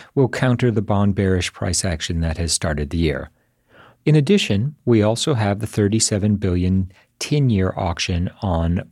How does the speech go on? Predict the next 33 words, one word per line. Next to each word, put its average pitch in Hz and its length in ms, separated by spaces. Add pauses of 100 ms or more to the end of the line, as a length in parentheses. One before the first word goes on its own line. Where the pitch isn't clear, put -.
(120)
Wednesday, 113 540 (360)
as 143 180
well 139 200
as 127 100
a 127 60
twenty-one 156 540
billion 95 380
thirty-year 113 540
auction 82 500 (140)
on 82 340
Thursday. 92 580 (640)
In 110 200
light 147 200
of 185 100
the 180 100
fact 110 360
that 101 160
the 101 100
February 110 600
refunding 101 760 (100)
is 101 200
expected 110 580
to 107 120
show 101 280
increases 107 680
in 92 240
auction 113 400
sizes 98 420
for - 140
both 175 340
of 120 120
these 90 220
benchmarks, 85 760